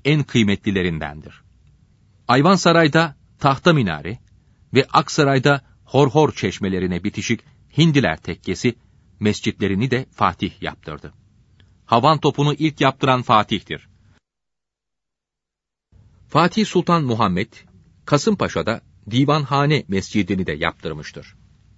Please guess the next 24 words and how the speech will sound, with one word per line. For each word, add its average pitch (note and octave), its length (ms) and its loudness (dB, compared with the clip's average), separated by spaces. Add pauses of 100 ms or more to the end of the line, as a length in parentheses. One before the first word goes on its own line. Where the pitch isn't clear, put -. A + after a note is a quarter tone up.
(160)
Sultan A3+ 360 2
Süleyman, F#2 580 -4 (100)
bu D#3 280 -2
caminin D3+ 500 2
etrafına F#2 720 -6
bir A2 140 2
saray F#2 420 -4 (260)
ve B2+ 220 2
bir D#3 220 2
divanhane A2+ 640 2
yaptı. D2+ 380 -10 (480)
Osmanlılarda F#3 720 2
ilk - 240 -2
tersaneyi E2+ 680 -4 (280)
bin C3+ 160 4
beş G3 200 4
yüz E3 120 -2
on D3 120 0
altıda G2 420 -2 (200)
Yavuz D3+ 240 4
Sultan E3+ 320 -2
Selim C#3 320 0
Han E2 260 -6
yaptırmıştır. D#2 720 -8